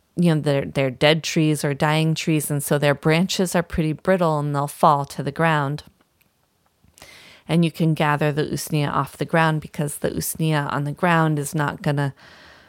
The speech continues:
thrive or live for a very long time, because it's not gonna be getting the sun exposure, and it might get trampled on by animals or humans.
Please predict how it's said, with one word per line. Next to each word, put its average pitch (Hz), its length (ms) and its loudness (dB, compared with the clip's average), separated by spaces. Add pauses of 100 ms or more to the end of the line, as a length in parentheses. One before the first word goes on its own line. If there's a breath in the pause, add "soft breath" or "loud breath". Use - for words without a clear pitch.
(100)
thrive 151 760 2
or 151 100 2
live 147 340 2
for - 400 -4
a 139 60 0
very 143 260 0
long 139 280 -2
time, 143 420 -2
because 143 360 -6
it's - 240 -6
not 147 300 0
gonna 151 220 -4
be 143 100 -6
getting 143 560 -2
the 156 100 -4
sun 233 240 -2
exposure, 208 640 0
and 175 120 2
it 71 80 -8
might 127 180 -6
get - 180 -10
trampled 180 460 -2
on 165 260 0
by 151 140 -4
animals 165 600 -2
or - 80 -8
humans. 160 680 -2